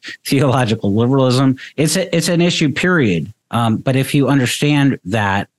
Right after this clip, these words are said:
what I just said, it makes it a little bit easier to understand and digest, uh, what these guys are saying. And there's a lot of interest in, um, understanding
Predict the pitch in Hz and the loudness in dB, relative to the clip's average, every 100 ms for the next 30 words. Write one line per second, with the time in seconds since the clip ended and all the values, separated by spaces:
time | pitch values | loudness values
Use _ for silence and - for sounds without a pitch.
0 | _ 95 101 98 101 - 131 131 87 80 | _ 0 0 0 0 0 0 2 0 -2
1 | - _ _ _ _ 101 120 135 - 113 | -10 _ _ _ _ 0 2 2 0 0
2 | 98 104 135 170 170 147 127 123 - 110 | 0 2 2 2 2 0 0 -2 -2 0
3 | 123 131 110 95 90 90 - 107 - 104 | 2 4 2 2 2 -2 -2 -2 0 0
4 | 107 104 104 - 104 107 101 92 87 90 | 2 2 0 0 2 4 4 2 0 0
5 | 80 98 95 90 - - _ _ _ _ | 0 0 0 0 -2 -8 _ _ _ _
6 | _ _ _ - - 107 101 127 131 117 | _ _ _ -14 -4 0 0 0 0 0
7 | 101 - 107 101 95 85 - - 101 92 | 0 -2 0 0 0 -2 -2 0 2 2
8 | 87 95 101 101 101 117 123 101 117 - | 4 2 2 2 0 0 0 0 0 0
9 | 101 - 98 90 90 87 _ _ _ _ | -2 -2 0 2 2 -2 _ _ _ _
10 | _ 95 95 - 107 101 - 104 104 98 | _ -2 0 0 -2 -2 0 2 4 4
11 | 90 90 | 4 2